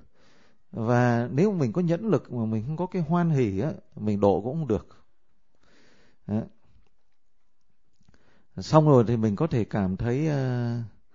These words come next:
mình cứu giúp một người nào mà cái người đó người ta phiền não quá mức á, thì mình cũng đâm, mình cũng bực. Thành ra mình phải tập những cái nhẫn,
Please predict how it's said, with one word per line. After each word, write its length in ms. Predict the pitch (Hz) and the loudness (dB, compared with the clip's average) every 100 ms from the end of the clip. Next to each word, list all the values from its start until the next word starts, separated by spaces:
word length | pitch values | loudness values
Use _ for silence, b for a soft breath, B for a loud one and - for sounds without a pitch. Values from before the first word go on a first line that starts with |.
| b b b - | b b b -8
mình 280 | 113 107 98 - - - | -2 0 -2 -6 -18 2
cứu 140 | 139 185 | 6 8
giúp 180 | 247 | 6
một 80 | 247 | 4
người 240 | 117 104 101 | 2 2 2
nào 500 | 104 101 95 104 143 | 2 2 0 -2 -4
mà 100 | 104 | -6
cái 180 | 143 151 | -6 -6
người 420 | 143 113 104 92 | -2 0 2 0
đó 140 | 98 | -2
người 140 | 156 113 | -4 -4
ta 280 | 123 123 | -4 -6
phiền 320 | 120 - 117 90 | -6 0 0 0
não 200 | 98 151 | -2 -2
quá 80 | 160 | -2
mức 200 | 180 208 | -2 -4
á, 100 | - - - - | -10 -16 -18 -12
thì 260 | 107 98 92 | -8 -6 -4
mình 280 | 95 90 | -4 -4
cũng 200 | 85 123 | -6 -6
đâm, 160 | 139 123 | -6 -4
mình 120 | 101 | -6
cũng 160 | 87 - | -6 -2
bực. 160 | - - - - - b b b b b b b b b - - | -2 -4 -20 -20 -20 b b b b b b b b b -20 -6
Thành 160 | 143 127 | -2 2
ra 120 | 156 | 4
mình 200 | 143 110 | 4 2
phải 120 | 117 - | 0 -2
tập 180 | - - | -2 -4
những 120 | 156 | -8
cái 120 | 180 | -4
nhẫn, 380 | 175 160 254 226 | -2 -2 -4 -10